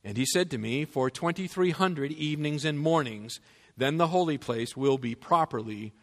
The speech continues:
restored." After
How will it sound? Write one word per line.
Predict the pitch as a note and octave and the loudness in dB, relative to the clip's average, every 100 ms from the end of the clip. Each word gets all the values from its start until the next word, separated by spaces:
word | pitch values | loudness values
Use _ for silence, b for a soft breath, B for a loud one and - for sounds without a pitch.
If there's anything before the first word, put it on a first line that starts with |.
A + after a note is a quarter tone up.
| b b - | b b -6
restored." | A#2 - - C3+ A2 E2+ D#2+ - _ _ _ _ _ _ _ _ _ _ _ _ _ _ _ _ _ _ _ _ _ _ _ _ _ _ _ _ _ _ _ _ _ _ _ _ _ _ _ | -6 -2 2 4 2 -2 -14 -20 _ _ _ _ _ _ _ _ _ _ _ _ _ _ _ _ _ _ _ _ _ _ _ _ _ _ _ _ _ _ _ _ _ _ _ _ _ _ _
After | A#2 C#3+ - A#3 A#3 | 0 0 0 2 2